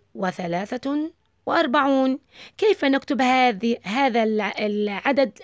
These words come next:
المكتوب بالكلمات بالأرقام؟ تسعمائة وثلاثة وأربعون. أحسنتم. والآن دعونا نذهب إلى العدد الآخر، سبعمائة وأحد عشر.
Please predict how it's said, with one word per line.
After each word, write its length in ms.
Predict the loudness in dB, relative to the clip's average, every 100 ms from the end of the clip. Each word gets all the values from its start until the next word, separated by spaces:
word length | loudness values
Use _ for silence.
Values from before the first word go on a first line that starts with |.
| -2
المكتوب 400 | -2 -2 -2 -2
بالكلمات 640 | -4 -2 0 -2 -4 -4
بالأرقام؟ 920 | -4 -2 -4 -6 -6 -4 -2 -2 -4 -8 _ _ _ _ _ _ _ _ _ _
تسعمائة 920 | -4 -2 -4 -2 -2 -2 -2 -2 -4 -8 -12
وثلاثة 720 | -8 -4 -2 -2 -2 -4 -4
وأربعون. 640 | -2 -2 0 0 0 -2 -6 _ -6
أحسنتم. 920 | -6 -6 -4 -2 -2 0 -2 0 -4 -8 _ _ _ _ _ _ _ _ -4
والآن 220 | 0 0
دعونا 340 | -2 -4 -4 -4
نذهب 240 | -6 -8 -6
إلى 140 | -4
العدد 380 | -4 -6 -6 -4
الآخر، 500 | 0 0 0 -6 -12 _ _ _
سبعمائة 1120 | -10 -4 -2 -2 -2 -2 0 0 0 -2 -2 -6 _ _
وأحد 540 | -8 -4 -4 -4 -2 -2
عشر. 640 | 0 -2 -2 -4 -6 -10